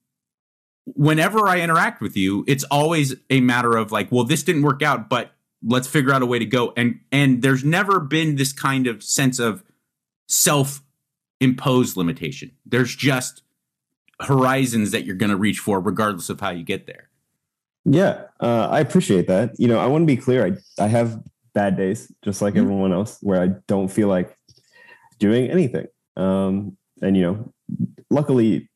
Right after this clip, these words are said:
Speaker 2: you mentioned this on your most recent pod, um, don't treat going to the gym like a chore. It's a, uh, it's a good relaxing time, um, to, you know, lift heavy things and not think about the other parts of the world. But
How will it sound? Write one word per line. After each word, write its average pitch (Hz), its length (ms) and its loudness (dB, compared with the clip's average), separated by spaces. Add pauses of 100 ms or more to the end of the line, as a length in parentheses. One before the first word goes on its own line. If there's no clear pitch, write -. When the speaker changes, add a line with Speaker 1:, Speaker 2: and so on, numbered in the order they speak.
(140)
Speaker 2:
you 123 100 4
mentioned 107 280 0
this 101 140 -2
on 95 160 2
your 95 100 4
most 92 220 0
recent 95 300 -2
pod, 110 400 0 (360)
um, 87 600 0 (760)
don't 123 220 2
treat - 460 0
going 107 200 4
to 98 60 4
the 95 60 4
gym 101 220 2
like 76 160 -4
a - 40 -14
chore. - 380 -2 (300)
It's 107 180 -2
a, 101 200 2
uh, 92 340 -2 (760)
it's 113 120 0
a 127 40 4
good 139 100 2
relaxing 120 400 -2
time, 95 280 -4 (200)
um, 90 520 -2 (320)
to, - 120 -2
you 101 40 4
know, 90 180 0
lift 95 280 0
heavy 95 200 2
things 95 300 -2
and 87 260 -2 (400)
not 85 200 -2
think 101 140 0
about 92 180 0
the 95 80 0
other 107 140 2
parts 73 220 -6
of - 60 -18
the 85 60 -4
world. - 280 -4 (320)
But 104 420 0